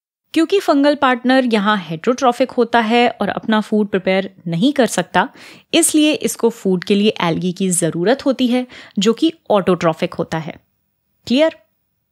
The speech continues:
अब जो फंगल कंपोनेंट होता है, उसको बोलते हैं mycobionts,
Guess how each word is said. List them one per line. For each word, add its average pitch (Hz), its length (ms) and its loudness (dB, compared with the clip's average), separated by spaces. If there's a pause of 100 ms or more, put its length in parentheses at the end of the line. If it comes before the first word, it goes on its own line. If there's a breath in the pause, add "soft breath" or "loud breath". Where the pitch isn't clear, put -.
(480 loud breath)
अब 269 120 0
जो 359 120 0
फंगल 233 520 -2
कंपोनेंट 175 480 -2
होता 165 240 -6
है, 190 320 0 (280 soft breath)
उसको 262 280 0
बोलते 214 300 0
हैं 254 160 2
mycobionts, 175 1000 -2